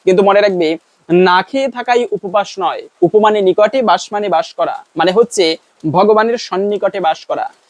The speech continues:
এখন একাদশী ব্রত পালন করেছি, আমার ইষ্টদেবের সেবা করা নেই, তারপরে ধর্মীয় কোনো কার্য করা নেই, এটিকে কিন্তু প্রকৃত ব্রত বলা হয়নি। এই দিনে ভক্ত সঙ্গে কাটানো উচিত, এই দিনে হরির সান্নিধ্যে কাটানো উচিত। বেশি বেশি আপনি হয়তো বা মহাব্যস্ত, কিন্তু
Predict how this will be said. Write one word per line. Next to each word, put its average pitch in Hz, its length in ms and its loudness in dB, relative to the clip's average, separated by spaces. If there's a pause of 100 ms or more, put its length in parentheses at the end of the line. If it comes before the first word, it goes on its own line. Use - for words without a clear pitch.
(160)
এখন 214 220 2
একাদশী 226 440 0
ব্রত 226 260 2
পালন 254 320 0
করেছি, 247 340 -2
আমার 208 240 0 (320)
ইষ্টদেবের 247 520 2
সেবা 208 320 0
করা 214 220 2
নেই, 202 340 -2 (340)
তারপরে 202 380 2
ধর্মীয় 185 380 0
কোনো 220 200 -2
কার্য 175 380 0
করা 202 200 2
নেই, 202 160 0
এটিকে 247 320 -2
কিন্তু 269 220 -2
প্রকৃত 214 340 -2
ব্রত 175 280 -2
বলা 180 240 2
হয়নি। 135 340 -6 (120)
এই 214 120 4
দিনে 254 200 4
ভক্ত 175 360 -2
সঙ্গে 233 440 2
কাটানো 233 320 -2
উচিত, 185 320 -2 (380)
এই 185 100 4
দিনে 220 220 2
হরির 190 220 0
সান্নিধ্যে 214 640 0
কাটানো 190 340 -2
উচিত। 160 240 -6
বেশি 175 300 0
বেশি 190 360 0 (280)
আপনি 190 240 0
হয়তো 247 200 2
বা 262 100 4
মহাব্যস্ত, 233 600 0 (520)
কিন্তু 185 160 4